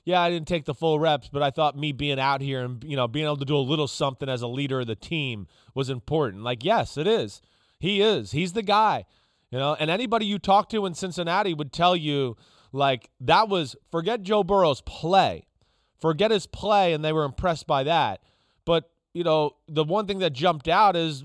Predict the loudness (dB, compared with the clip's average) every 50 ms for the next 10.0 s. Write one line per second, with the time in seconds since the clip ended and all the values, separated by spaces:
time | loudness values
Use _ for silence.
0 | -8 -6 -4 -4 -2 0 0 2 2 2 0 0 -2 -6 -8 -6 -4 -6 -6 -6
1 | -8 -12 _ -6 -6 -4 -4 -4 -2 0 -2 -2 -2 -4 -6 -6 -6 -6 -6 -8
2 | -10 -14 _ _ _ _ _ -8 -6 -6 -6 -6 -8 -8 -6 -4 -4 -6 -8 -12
3 | _ _ _ _ -8 -6 -4 -4 -2 -4 -4 -2 -2 -2 0 -2 -2 -4 -6 -8
4 | -6 -6 -6 -4 -2 -2 -2 -2 -2 -6 -8 -8 -8 -6 -4 -4 -4 -6 -8 -12
5 | -14 -12 -12 -10 -10 -8 -6 -6 -6 -6 -10 -12 -16 -18 _ _ _ _ -4 -4
6 | -2 -2 -2 -2 -2 -4 -4 -2 0 2 2 2 0 -2 -6 -14 _ _ _ _
7 | _ _ -4 -4 -2 -2 0 0 0 0 0 -2 -4 -2 -2 0 0 0 0 -2
8 | -2 -4 0 2 4 4 4 2 -2 -4 -4 -4 -4 -2 -2 -2 -2 -2 -4 -6
9 | -6 0 2 2 2 4 2 -2 -2 -4 -4 -4 -6 -8 -8 -2 0 2 2 2